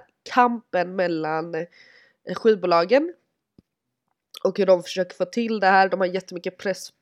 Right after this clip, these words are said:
på sig från typ U S A och Storbritannien och sånt, eh, i Sverige för att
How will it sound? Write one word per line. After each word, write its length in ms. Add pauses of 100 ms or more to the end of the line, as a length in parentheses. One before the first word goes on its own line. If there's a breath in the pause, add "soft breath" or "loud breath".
på 240
sig 180
från 260
typ 220 (160)
U 160
S 180
A 360 (800 soft breath)
och 480
Storbritannien 640
och 80
sånt, 480 (540 soft breath)
eh, 140
i 240
Sverige 500
för 200
att 260